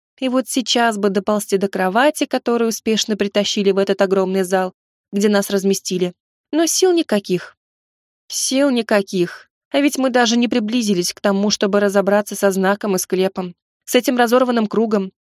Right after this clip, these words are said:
И вообще с нашей миссией. И ещё, вот что меня смущает, так это внезапное появление второго дракона.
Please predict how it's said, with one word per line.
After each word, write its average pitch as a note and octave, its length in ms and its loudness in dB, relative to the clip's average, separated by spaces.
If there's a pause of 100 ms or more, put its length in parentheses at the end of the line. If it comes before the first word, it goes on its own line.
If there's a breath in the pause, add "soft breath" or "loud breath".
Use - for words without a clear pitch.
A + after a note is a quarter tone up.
(120)
И A#3 100 -2
вообще A#3 340 0
с - 80 -4
нашей A#3+ 320 0
миссией. F#3+ 560 0 (340)
И B3 80 -4
ещё, G#3 400 0 (300)
вот A#3 180 0
что - 200 -2
меня B3 220 2
смущает, B3 600 0
так G#3+ 180 -4
это A3+ 220 -2
внезапное A3+ 540 0
появление A#3 520 0
второго A3+ 380 0
дракона. A3 500 0